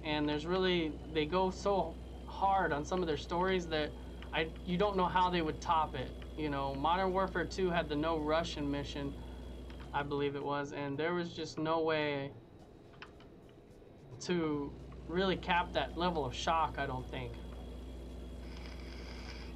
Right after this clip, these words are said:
But they got rid of loot boxes 'cause they seen in the beta,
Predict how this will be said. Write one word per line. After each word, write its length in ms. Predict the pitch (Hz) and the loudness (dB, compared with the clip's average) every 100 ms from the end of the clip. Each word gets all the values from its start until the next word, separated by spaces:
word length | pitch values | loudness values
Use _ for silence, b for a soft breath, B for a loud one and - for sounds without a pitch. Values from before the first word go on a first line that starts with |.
| - - - - - - - 165 | -12 -12 -12 -12 -12 -12 -10 0
But 320 | 220 185 160 - - 190 | 2 4 2 -4 -6 0
they 140 | 202 | 2
got 180 | 233 226 | 4 6
rid 160 | 240 | 6
of 120 | 220 196 | 6 4
loot 220 | 277 190 | 2 4
boxes 480 | 185 160 170 165 - | 2 2 0 -4 -2
'cause 200 | 170 175 | -4 0
they 180 | 165 | 0
seen 520 | 156 214 220 214 185 - - - | 0 0 0 0 -2 -6 -10 -4
in 140 | 185 185 | 0 2
the 80 | 160 | 4
beta, 460 | 196 208 165 151 | 4 6 4 0